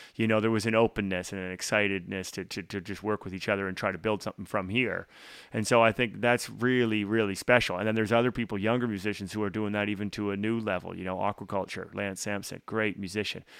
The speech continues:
really, really a great community-focused guy who's bringing in other people into what he's doing and saying, "Let's go." Let's, r-, r-, you know, that has a huge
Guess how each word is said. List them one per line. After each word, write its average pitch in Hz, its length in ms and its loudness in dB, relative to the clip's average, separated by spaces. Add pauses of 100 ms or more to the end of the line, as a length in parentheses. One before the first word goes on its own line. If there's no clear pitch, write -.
(300)
really, 120 520 6
really 110 340 2
a 98 60 0
great 110 300 -4
community-focused 104 1000 -2
guy 95 300 2
who's 87 140 -10
bringing 101 300 -6
in 98 220 -6
other 123 280 2
people 95 480 -14 (380)
into 101 300 0
what 92 200 -2
he's 92 160 -8
doing 90 320 -8
and 85 120 -14
saying, 87 300 -10
"Let's 90 180 -10
go." 104 300 -6
Let's, 90 200 -14 (380)
r-, 98 160 -4
r-, 104 140 -8
you 110 80 -8
know, 90 200 -6 (640)
that 135 200 4
has 139 180 0
a 120 60 0
huge 110 540 -2